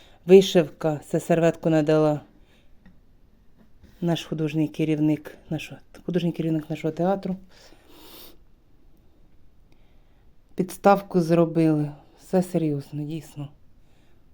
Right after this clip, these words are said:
Обличчя довго мотала. Мабуть, день мотала обличчя, бо, ну, не день, ну, майже день. Коли я починала робити, сказала: «Господи, поможи».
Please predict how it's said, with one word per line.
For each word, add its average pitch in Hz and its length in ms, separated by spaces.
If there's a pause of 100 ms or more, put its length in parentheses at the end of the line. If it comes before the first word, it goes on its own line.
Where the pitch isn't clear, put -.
(580)
Обличчя 180 520
довго 156 420
мотала. 151 420
Мабуть, 165 260
день 170 200
мотала 151 440
обличчя, 131 500
бо, 135 60 (440)
ну, 196 160 (300)
не 160 160
день, 175 260
ну, 139 80
майже 135 320 (140)
день. - 80 (3000)
Коли 220 160
я 208 60
починала 196 520
робити, 175 560
сказала: 165 340
«Господи, 165 420
поможи». 143 540